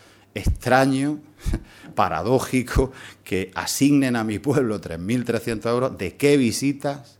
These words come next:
y de qué reuniones? Pues yo no he estado en ninguna visita ni en ninguna reunión. Yo no he estado, a lo mejor se han visto con otro, con otra persona, o es que hay otro alcalde en Serón.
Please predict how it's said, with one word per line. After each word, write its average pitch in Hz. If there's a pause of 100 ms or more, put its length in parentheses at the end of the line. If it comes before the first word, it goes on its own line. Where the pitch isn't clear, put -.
(100)
y 104
de 92
qué 117
reuniones? 117
Pues 95
yo 120
no 143
he 139
estado 120
en 110
ninguna 107
visita 135
ni 117
en 101
ninguna 101
reunión. 73 (380)
Yo 92
no 104
he -
estado, 117
a 82
lo 80
mejor 92
se 110
han 95
visto 90
con 82
otro, 80 (240)
con 85
otra 82
persona, 127 (180)
o 107
es 101
que -
hay 95
otro 78
alcalde 87
en 76
Serón. 87